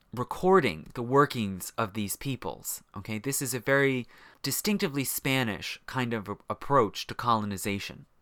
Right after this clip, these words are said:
right? The Spanish wanted to know who had power and where, and how do we seize control of them. They didn't simply think,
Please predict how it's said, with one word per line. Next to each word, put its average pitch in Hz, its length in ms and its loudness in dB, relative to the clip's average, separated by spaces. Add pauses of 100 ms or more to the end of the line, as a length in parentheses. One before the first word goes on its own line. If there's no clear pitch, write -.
right? - 220 -12
The 104 80 -10
Spanish 151 520 -2
wanted 123 380 -2
to 113 120 -6
know 117 440 2 (480)
who 180 200 2
had 151 240 2
power 127 340 6
and 110 220 0
where, 107 260 4
and 104 160 0
how 127 240 0
do 127 80 0
we 120 160 -2
seize 107 340 -4
control 131 540 2
of 87 180 2
them. 82 240 -8 (420)
They 123 120 -2
didn't 160 400 2
simply 127 420 -2
think, 113 440 -2